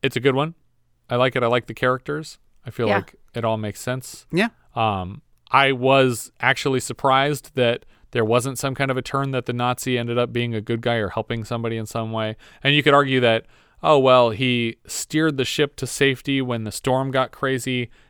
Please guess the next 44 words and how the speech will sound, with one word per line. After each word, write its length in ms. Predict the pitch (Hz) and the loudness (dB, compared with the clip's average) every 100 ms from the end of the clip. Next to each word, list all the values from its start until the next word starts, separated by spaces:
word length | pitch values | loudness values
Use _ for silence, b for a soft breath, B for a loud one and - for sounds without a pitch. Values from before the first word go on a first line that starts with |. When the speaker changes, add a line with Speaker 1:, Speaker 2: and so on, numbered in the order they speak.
| - | -10
Speaker 1:
and 180 | 113 107 | -8 -4
he 120 | 117 | -6
performed 440 | - - 127 117 | -6 -4 -2 -2
this 120 | 110 | -6
surgery 640 | - - 123 117 117 117 113 | -8 -4 -2 -2 -4 -2 -4
on 200 | 110 104 | -6 -4
Gus's 400 | 110 107 110 107 | -4 -4 -6 -4
leg. 260 | 110 113 - b b | -2 -2 -6 b b
But 100 | 127 | 0
I'm 180 | 143 160 | 2 2
convinced 400 | - 123 123 - | -2 -4 -4 -4
that 120 | 117 | -6
the 60 | 107 | -4
surgery 380 | - 113 104 95 | -4 -4 -4 -8
was 200 | 95 - | -8 -8
not 220 | 104 98 | -10 -8
necessary 640 | 95 - 98 95 85 101 - | -12 -14 -16 -16 -16 -16 -12
and 120 | 107 | -8
he 100 | 104 | 0
was 160 | 175 165 | 4 6
doing 160 | 214 | 4
it 140 | 110 185 | 4 2
to 100 | 110 | 2
Speaker 2:
<laughs> 0 | |
Speaker 1:
demoralize 680 | 104 101 110 110 104 101 98 | -4 -4 -2 0 -2 -4 -8
people. 500 | - 104 98 95 95 _ _ | -10 -10 -8 -10 -12 _ _
Speaker 2:
Mm. 360 | 190 190 180 151 - _ _ _ _ _ - | -12 -10 -10 -14 -20 _ _ _ _ _ -10
Speaker 1:
Um, 540 | 120 113 95 101 135 156 _ _ 131 127 | -6 -4 -6 -10 -16 -20 _ _ -16 -4
but 200 | 143 135 - | 2 2 4
yeah, 220 | 170 107 | 4 4
I, 220 | 117 127 117 | 2 0 0
I 80 | 123 | 0
really 400 | 120 117 123 120 | -2 -2 -2 -2
liked 220 | 123 117 | -4 -6
it. 240 | 80 85 - _ | -10 -10 -12 _
I, 60 | - | -16
I 40 | 104 | -10
thought 260 | 98 95 | -8 -6
Speaker 2:
But 100 | 339 | -4
he 120 | 311 427 | 2 4
didn't 240 | 440 269 | 4 0
propose 460 | 196 220 220 208 196 | -4 0 4 4 2
the 120 | 170 | -6
surgery. 800 | 156 156 143 113 82 80 82 | -8 -8 -10 -14 -16 -14 -16